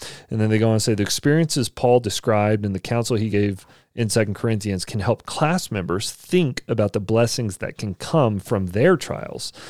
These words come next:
To start a discuss-, discussion, you might ask a class member to come prepared to talk about how a trial blessed his or her life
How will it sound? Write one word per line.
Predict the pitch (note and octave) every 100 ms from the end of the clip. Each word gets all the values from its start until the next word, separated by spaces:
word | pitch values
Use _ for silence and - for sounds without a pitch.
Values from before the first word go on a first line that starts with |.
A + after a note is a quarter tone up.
| - - -
To | A2+
start | C#3+ C3+
a |
discuss-, | C#3+ C3+ B2 -
discussion, | - C3 A#2 - A#2+ - G#2+ G#2+
you | A2
might | G#2 A2+
ask | G2 G2+ -
a | A2+
class | - G#2 G#2
member | A2+ G2
to | G#2
come | A2
prepared | G2 - C3+ A2+
to | -
talk | - E3 A#2
about | G2 E2+
how | A2 G2+ G2
a | -
trial | - - B2+ A#2+ G#2+
blessed | F#2 G2 F#2+ G2+ C#3+ F3 - - - - - -
his | B2 G#2
or | G2
her | A2+ G2+
life | F#2+ F#2 G#2 G#2